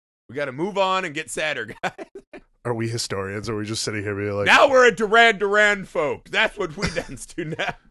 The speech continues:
Speaker 2: Are we historians? Are we, like, are we charting, like, "Do you know when disco died?"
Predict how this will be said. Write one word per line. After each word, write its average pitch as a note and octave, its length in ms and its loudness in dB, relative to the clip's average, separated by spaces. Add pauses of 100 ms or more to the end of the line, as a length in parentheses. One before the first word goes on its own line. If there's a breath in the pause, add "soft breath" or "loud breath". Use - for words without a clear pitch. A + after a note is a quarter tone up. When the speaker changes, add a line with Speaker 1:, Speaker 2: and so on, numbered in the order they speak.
(140)
Speaker 2:
Are A2+ 80 -8
we A#2+ 100 -4
historians? G#2+ 640 -4
Are A2 60 -6
we, G#2+ 200 -4
like, G2+ 240 -6 (120)
are A#2+ 80 -4
we A#2+ 160 -4
charting, A2 440 -4
like, G#2 160 -6 (640 soft breath)
"Do C3 80 -6
you F#3+ 40 2
know C4+ 100 4
when C4 140 0
disco A3 300 -4
died?" G#3+ 320 -6